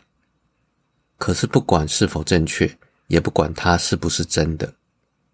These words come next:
但这种感觉会逐渐侵蚀你的理智，导致做正确决定的几率持续下降。先离开，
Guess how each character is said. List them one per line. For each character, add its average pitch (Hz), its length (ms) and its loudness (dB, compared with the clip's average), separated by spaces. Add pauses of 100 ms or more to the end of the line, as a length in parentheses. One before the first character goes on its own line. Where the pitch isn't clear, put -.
(640)
但 123 180 2
这 120 160 4
种 92 140 4
感 78 220 0
觉 78 200 -2
会 90 180 2
逐 85 200 -4
渐 82 200 2
侵 - 280 2
蚀 - 220 0
你 - 120 -4
的 76 120 -2
理 - 220 -6
智， - 260 -4 (720)
导 76 160 -2
致 101 180 2
做 95 240 4
正 92 240 0
确 90 200 2
决 78 220 0
定 87 160 0
的 78 100 2
几 82 240 0
率 80 180 0
持 - 280 -4
续 85 160 -4
下 85 240 0
降。 - 260 -4 (1080)
先 120 240 2
离 98 160 2
开， 98 360 -2